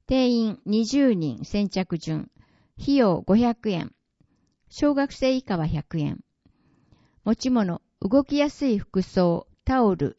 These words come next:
飲み物。申し込み、エヌピーオー法人、ライズアッ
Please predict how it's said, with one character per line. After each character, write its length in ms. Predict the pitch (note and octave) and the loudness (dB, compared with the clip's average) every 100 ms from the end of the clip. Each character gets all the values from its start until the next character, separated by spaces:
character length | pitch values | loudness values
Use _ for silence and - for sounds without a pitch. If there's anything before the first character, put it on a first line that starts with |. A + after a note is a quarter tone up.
| _ | _
飲 140 | G3 G#3 | -2 2
み 140 | A#3+ | 2
物。 320 | A3 E3 D3+ - _ _ _ _ _ _ | 2 0 -4 -12 _ _ _ _ _ _
申 180 | B3 C#4 | 2 2
し 120 | - | 0
込 140 | - | -2
み、 220 | A3+ G#3 - _ _ _ _ | -2 -2 -6 _ _ _ _
エ 80 | G#3 | 2
ヌ 160 | C#4 | 2
ピ 300 | C#4 C#4+ C#4+ | 2 0 2
ー 40 | C#4 | 4
オ 200 | C4+ B3+ | 4 4
ー 20 | |
法 220 | C4+ A#3 | 2 2
人、 360 | G3+ - A#2+ - _ _ _ - | 0 -4 -8 -10 _ _ _ -4
ラ 200 | G3+ C4+ | 0 2
イ 60 | |
ズ 180 | B3+ C4 | 0 0
ア 100 | |
ッ 60 | B3+ | 0